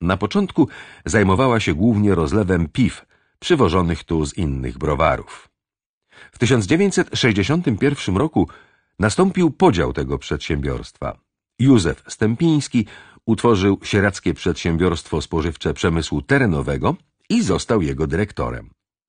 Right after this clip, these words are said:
Funkcję tę Pełnił aż do śmierci w tysiąc dziewięćset siedemdziesiątym szóstym roku.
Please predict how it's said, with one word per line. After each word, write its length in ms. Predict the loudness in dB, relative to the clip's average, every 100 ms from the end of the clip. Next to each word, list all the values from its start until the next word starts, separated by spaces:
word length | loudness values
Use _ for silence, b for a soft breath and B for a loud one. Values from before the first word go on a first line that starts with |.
| _
Funkcję 380 | 0 0 0 0
tę 280 | -2 -4 -8 b b b _
Pełnił 300 | 2 4 4
aż 100 | 2
do 220 | 4 2 2
śmierci 500 | 0 0 0 -8 -10
w 60 |
tysiąc 300 | -4 -2 0
dziewięćset 500 | 0 0 2 0 -2 -2
siedemdziesiątym 800 | 0 0 0 -2 -4 -6 -8
szóstym 380 | -8 -12 -8 -2
roku. 360 | -2 -2 -8